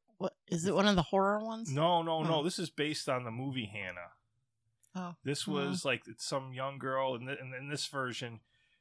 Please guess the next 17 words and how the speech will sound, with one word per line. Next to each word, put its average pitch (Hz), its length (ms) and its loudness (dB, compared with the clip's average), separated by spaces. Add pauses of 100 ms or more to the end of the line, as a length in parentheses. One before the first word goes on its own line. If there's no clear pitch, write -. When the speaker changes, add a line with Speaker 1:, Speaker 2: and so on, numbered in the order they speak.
Speaker 2:
she's 127 360 -4
up 139 180 0
in 123 80 -6
the 123 100 -4
Canadian 123 460 -4
wilderness, 123 400 -4
and 110 80 -6
she's - 220 -6
trained 120 320 -4
to 113 60 -6
be 110 100 -6
some 113 240 -6
type 117 240 -4
of 107 80 -8
super 120 320 -6
assassin. 131 680 -4 (300)
Speaker 1:
Oh, 262 120 6